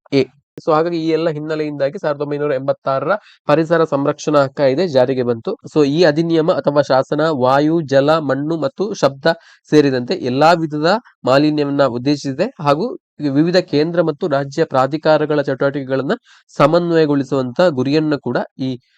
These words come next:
ಆ, ಶಾಸನ ಒಳಗೊಂಡಿದೆ. So ಇದರ ಪ್ರಮುಖ ಅಂಶಗಳನ್ನು ನಾವು ನೋಡೋದಾದ್ರೆ, ಆ, salient features of the Environment Protection Act, ಇಲ್ಲಿ ಇ ಪಿ ಎ ಅಂತ ಹೇಳಿದ್ರೆ Environment Protection Act. The central government shall have the power to take all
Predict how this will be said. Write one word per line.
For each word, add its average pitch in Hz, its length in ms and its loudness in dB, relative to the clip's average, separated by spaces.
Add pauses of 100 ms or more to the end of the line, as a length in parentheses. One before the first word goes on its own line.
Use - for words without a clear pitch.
(140)
ಆ, 123 100 2
ಶಾಸನ 143 480 0 (320)
ಒಳಗೊಂಡಿದೆ. 120 560 0 (420)
So 202 100 2
ಇದರ 185 160 2
ಪ್ರಮುಖ 175 340 -4
ಅಂಶಗಳನ್ನು 165 600 -2
ನಾವು 156 140 -2
ನೋಡೋದಾದ್ರೆ, 143 460 -4
ಆ, 127 540 -6
salient 160 380 -2 (100)
features 143 320 -4
of 139 200 -6
the 131 300 2
Environment 135 460 -2
Protection 123 600 -6
Act, 143 140 -10
ಇಲ್ಲಿ 131 180 -6
ಇ 139 40 -6
ಪಿ 147 160 -4
ಎ 143 60 -2
ಅಂತ 135 160 -4
ಹೇಳಿದ್ರೆ 139 540 -6 (100)
Environment 147 540 0 (140)
Protection 143 420 -4
Act. 135 420 -2 (440)
The 139 100 -4
central 165 300 0
government 175 360 -2 (120)
shall 156 160 0
have 151 180 0
the 156 80 0 (100)
power 165 280 0
to 165 140 -4
take 151 240 -4
all 170 260 0